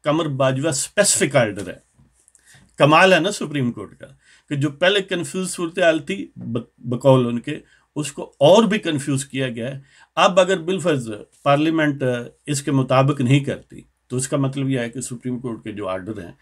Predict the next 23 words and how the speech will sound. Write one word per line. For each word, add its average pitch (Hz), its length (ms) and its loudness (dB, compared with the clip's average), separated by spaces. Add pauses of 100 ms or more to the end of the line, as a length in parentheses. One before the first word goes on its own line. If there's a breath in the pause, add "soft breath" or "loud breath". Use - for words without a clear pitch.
(220 soft breath)
اگرچہ 208 300 0
پارلیمنٹ 180 540 0
پر 175 80 -6
باؤنڈنگ، 151 460 0
باؤنڈ، 139 600 2 (120)
آ، 127 260 -4
یعنی 131 240 0
لیجسلیشن 135 680 -2
کی 147 120 -8
ایکسٹینٹ 160 440 -4
تک 101 200 -8 (440 soft breath)
کوئی 208 220 6
بھی 151 380 0 (100)
آرڈر 135 440 2
جو 120 140 -2
ہے 131 60 -2
وہ 151 140 -4
بائنڈنگ 117 440 -2
نہیں 113 160 -4
ہے۔ 85 80 -12
پارلیمنٹ 120 580 -6
جو 113 160 -8
ہے - 80 -8